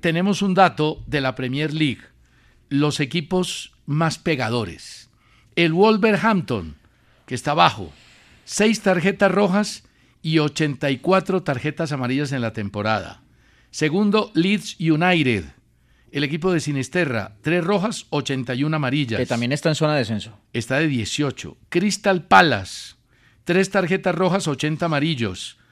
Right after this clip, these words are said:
Speaker 1: Cuarto, Nottingham Forest, ninguna roja, ochenta
Speaker 2: También
Speaker 1: amarillas.
Speaker 2: peleando abajo, aunque se va a salvar.
Speaker 1: Y quinto, Everton, dos tarjetas rojas, setenta y ocho amarillas.
Speaker 2: También peleando abajo y se puede salvar.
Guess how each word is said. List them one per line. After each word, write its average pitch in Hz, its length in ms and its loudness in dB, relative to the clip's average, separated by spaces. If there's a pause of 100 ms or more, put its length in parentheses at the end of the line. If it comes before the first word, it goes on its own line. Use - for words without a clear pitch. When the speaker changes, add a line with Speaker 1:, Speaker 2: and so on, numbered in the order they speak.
(340)
Speaker 1:
Cuarto, 175 340 0
Nottingham 170 500 0
Forest, 208 500 2
ninguna 151 380 0
roja, 170 220 0
ochenta 165 320 -2
Speaker 2:
También 185 160 0
Speaker 1:
amarillas. 190 280 2
Speaker 2:
peleando 160 360 2
abajo, 143 240 8
aunque 131 180 -4
se 120 60 0
va 117 80 2
a - 20 -2
salvar. 127 240 2
Speaker 1:
Y 165 100 2
quinto, 175 440 0
Everton, 175 760 0
dos 147 220 -2
tarjetas 151 420 -2
rojas, 147 280 -2
setenta 113 400 -4
y - 20 -2
ocho 113 220 -4
amarillas. 110 340 0
Speaker 2:
También 127 300 4
peleando 165 380 6
abajo 185 280 8
y 185 40 4
se 147 120 2
puede 127 180 4
salvar. 101 360 -2